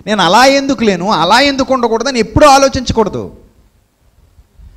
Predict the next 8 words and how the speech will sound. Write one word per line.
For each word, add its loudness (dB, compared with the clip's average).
మనం -8
ఎప్పుడు 0
మనకంటే -2
గొప్పోడిని 0
దృష్టిలో -4
పెట్టుకోకూడదు. -6
మీరు -4
అనుకుంటారు, -4